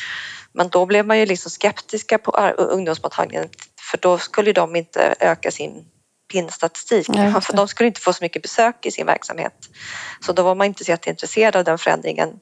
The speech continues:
Speaker 1: trots att det var det som ungdomarna sa att man behövde. Det är ett ganska enkelt exempel bara
Speaker 2: Mm.
Speaker 1: på hur liksom det sättet vi mäter på kan konservera också hur vi jobbar,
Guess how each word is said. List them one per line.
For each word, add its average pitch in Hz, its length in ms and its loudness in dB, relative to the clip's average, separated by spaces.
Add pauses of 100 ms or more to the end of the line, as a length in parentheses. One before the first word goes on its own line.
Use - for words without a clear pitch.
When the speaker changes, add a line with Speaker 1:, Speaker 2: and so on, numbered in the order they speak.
Speaker 1:
trots - 340 -2
att - 220 0
det 175 60 -10
var 170 120 2
det - 180 -4
som 165 340 -8
ungdomarna 165 640 -4 (880)
sa - 160 2
att - 100 -2
man 180 120 2
behövde. 233 440 2 (760)
Det 196 80 2
är - 40 6
ett 208 60 -10
ganska - 220 2
enkelt 208 360 2
exempel - 360 -2
bara 226 160 4
Speaker 2:
Mm. 240 140 0
Speaker 1:
på 156 220 2
hur 156 580 -2
liksom - 320 -2
det 165 120 4
sättet - 680 -4
vi 170 160 -2
mäter 214 400 2
på 151 200 2
kan 165 280 -2
konservera 175 800 2
också - 280 -6
hur 180 140 -4
vi 170 140 -6
jobbar, 170 540 0